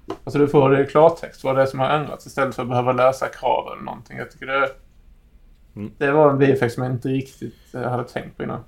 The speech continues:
Speaker 1: Kanske för att jag
Speaker 2: På
Speaker 1: inte är smart.
Speaker 2: när... På user story-nivå. Om någon vill ha
Speaker 1: Ja.
Speaker 2: det ytterligare en metanivå upp, att det är liksom på epic-nivå, så är det inte ett bra verktyg, utan då är det bättre, liksom, att...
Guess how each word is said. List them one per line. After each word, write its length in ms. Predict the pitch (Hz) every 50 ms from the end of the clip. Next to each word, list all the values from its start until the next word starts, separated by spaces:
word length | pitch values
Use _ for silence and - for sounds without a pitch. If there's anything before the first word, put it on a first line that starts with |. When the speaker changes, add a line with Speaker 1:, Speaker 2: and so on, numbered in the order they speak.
| _ _ - _ _
Speaker 1:
Kanske 180 | - - 131 139
för 100 | - -
att 60 | -
jag 60 | - -
Speaker 2:
På 60 | 202 160 135
Speaker 1:
inte 120 | 127 131
är 160 | 127 123 -
smart. 320 | - - 127 - - - _ _ _ _ _ _ _ _ _
Speaker 2:
när... 480 | - 151 160 160 151 143 139 131 123 120
På 280 | - - - 165 151
user 540 | 131 113 143 175 156 123 - - - 113 104
story-nivå. 840 | 98 - - 113 101 101 98 98 104 110 110 117 143 107 - - - - _ - - - - -
Om 180 | - 143 147 160
någon 180 | 180 190 185
vill 120 | 180 185 151
ha 100 | 127 123
Speaker 1:
Ja. 40 | 127
Speaker 2:
det 160 | 135 131 -
ytterligare 400 | 139 - - - 139 151 147 143 123
en 100 | 110 113
metanivå 560 | 127 123 127 - - - 117 107 104 104 113
upp, 260 | 123 147 143 147 - 120
att 120 | 110 -
det 60 | -
är 20 | 107
liksom 240 | 104 101 - 107
på 60 | - - -
epic-nivå, 1040 | - 139 - - - - 120 113 - - - 107 110 110 107 147 170 123 - 117 120 - - - _ - - - - - _ _
så 200 | - - - 135
är 140 | 120 113 110
det 80 | 107 110
inte 240 | 110 101 - -
ett 100 | 107 -
bra 200 | - 101 104 98
verktyg, 440 | 101 107 - - - - - - -
utan 240 | - - - 120 117
då 200 | 117 135 127 117
är 60 | 107
det 80 | 95 -
bättre, 380 | - 101 - - - - -
liksom, 320 | 101 101 - - 98 95 92
att... 360 | - - _ - - - -